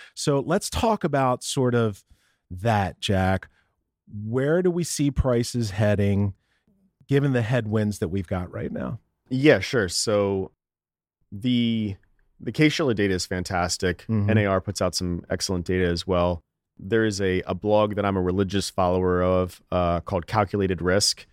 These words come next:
Speaker 1: Bill McBride, fantastic.
Speaker 2: Bill McBride. Dude.
Speaker 1: Bill, you gotta come on the show.
Speaker 2: Seriously. Yeah, would love, would love to have you.
Speaker 1: <laughs>
Speaker 2: He puts out fantastic data on housing economics, highly focused on, on residential real estate, and really just, I think, the best compilation and analysis. So I'm,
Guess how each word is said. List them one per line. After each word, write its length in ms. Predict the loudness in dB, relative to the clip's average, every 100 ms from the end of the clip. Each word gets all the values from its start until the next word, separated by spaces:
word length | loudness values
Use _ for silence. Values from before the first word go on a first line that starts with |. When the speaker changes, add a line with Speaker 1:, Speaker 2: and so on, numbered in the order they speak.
| _
Speaker 1:
Bill 140 | 0 0
McBride, 520 | 0 -2 -2 -2 -2
fantastic. 760 | 0 0 0 0 0 -2 -4
Speaker 2:
Bill 180 | -2 -2
McBride. 320 | 0 0 2
Dude. 0 |
Speaker 1:
Bill, 200 | 2 4
you 120 | 2
gotta 160 | -2 -2
come 200 | -2 -2
on 120 | 0
the 80 | -2
show. 420 | -2 0 0 -2
Speaker 2:
Seriously. 500 | -4 2 2 2 -4 -4
Yeah, 140 | -2 0
would 100 | 2
love, 180 | 2 0
would 80 | -2
love 180 | 0 0
to 80 | 0
have 180 | -2
you. 120 | -2 -6
Speaker 1:
<laughs> 460 | -6 -8 -12 -14
Speaker 2:
He 60 | -8
puts 200 | -4 -2
out 120 | -2
fantastic 680 | -2 -6 -2 0 0 -4 -2
data 340 | 0 2 2
on 220 | 0 -2 0
housing 400 | 0 0 0 -2
economics, 800 | -2 -2 -2 -2 -4 -2 -2 0
highly 320 | 2 2 2
focused 440 | 0 -2 0 -2 0
on, 280 | -2 -2 -4
on 240 | -4 0
residential 500 | 0 0 -2 -2 -2
real 200 | -2 -2
estate, 360 | -2 0 0 -2 _ _ -4
and 380 | 0 0 0 -4
really 440 | -2 0 2 0
just, 200 | -2 -4
I 60 | -2
think, 160 | -2
the 60 | -2
best 200 | -2 -2
compilation 640 | -2 -2 0 0 -2 -4 -4
and 100 | -4
analysis. 640 | -2 -2 -2 -2 0 0 -2 _ -10
So 380 | -2 0 0 0
I'm, 140 | -2